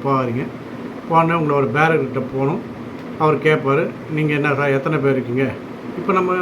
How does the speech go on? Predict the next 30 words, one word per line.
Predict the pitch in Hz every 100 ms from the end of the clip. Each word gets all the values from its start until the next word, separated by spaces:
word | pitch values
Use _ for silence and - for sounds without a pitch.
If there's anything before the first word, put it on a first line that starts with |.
| 180 175 175 - - - - - - 202
அஹ், | 190 170
சென்னையிலாம் | 196 208 196 196
நடக்குது, | 180 180 - - - -
இந்த | 147 147 151 143 - - 147
அடையாறு | 160 156 135
பவன், | 143 147 147 - - - 151
அடையாறு | 147 156 147 147
ஆனந்த | 147 147
பவன் | 139 143 139
எல்லாம் | 147 151 123 156 - - - - 170
நீங்க | 165 190
போன | 202 202
சீட்டு | 190 185 139
கிடைக்காது. | 135 117 104 - - - - - -
உங்களை | 165 165 156
வந்து, | 175 170 139 156 - - - 156
"எத்தனை | 160 170
பேர்?" | 135 147 139 156 - - - -
"ஆறு | 156 156
பேரா?" | 143 139 139
"ரைட், | 131 143 139 -
கொஞ்சம் | 139 143
உட்காருங்க, | 143 165 147 170 - - - -
உங்க | 151 156 143 135 127 120 -
செல் | 170 185
நம்பர் | 160 135 135
கொடுங்க, | 135 139 147
நான் | 135
ஃபோன் | 127 165 160
பண்றேன்." | 143 127 139